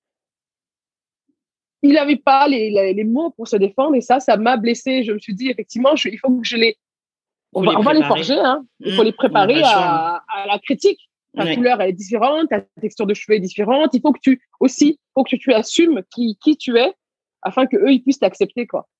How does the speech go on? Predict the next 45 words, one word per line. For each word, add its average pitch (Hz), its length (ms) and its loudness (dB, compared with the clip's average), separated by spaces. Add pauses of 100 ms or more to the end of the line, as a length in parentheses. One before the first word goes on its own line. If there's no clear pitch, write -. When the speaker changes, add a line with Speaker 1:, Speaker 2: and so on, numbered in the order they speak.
(440)
Speaker 2:
Ouais. 160 140 -2 (580)
Speaker 1:
Donc, 208 80 -8
Speaker 2:
Comme 180 80 -2
Speaker 1:
c'est 170 60 0
Speaker 2:
on 165 40 2
le 160 60 0
Speaker 1:
ça, 165 80 4
c'est 160 40 0 (120)
Speaker 2:
disait 151 100 2
Speaker 1:
difficile. 143 260 0
Speaker 2:
en, 143 220 -6 (560)
comme 160 160 -4
on 160 60 2
le 156 60 0
disait 156 180 0
en 147 180 2
off, 185 140 0
c'est 151 120 -4
de, 131 240 -2
d'assumer 123 460 0
d'où 139 160 2
on 135 100 4
vient. 165 280 -2
C'est - 100 -16
ce 123 80 -14
que, 123 220 -8
c'est 123 160 -12
ce 123 80 -14
qu'on 120 380 -8 (340)
disait 135 260 -4
dans 127 100 -4
notre 120 220 -4
Speaker 1:
C'est 120 140 -6
Speaker 2:
discussion 139 440 0
Speaker 1:
ça. 135 40 -4
Speaker 2:
avant, 123 340 -8 (560)
avant 131 180 -2
de 135 40 0
Speaker 1:
C'est 277 160 2
ça. 277 60 -2
Speaker 2:
démarrer. 185 200 0
C'est 160 180 -2
vrai 175 160 0
que 143 340 0
Speaker 1:
Ouais. 143 120 0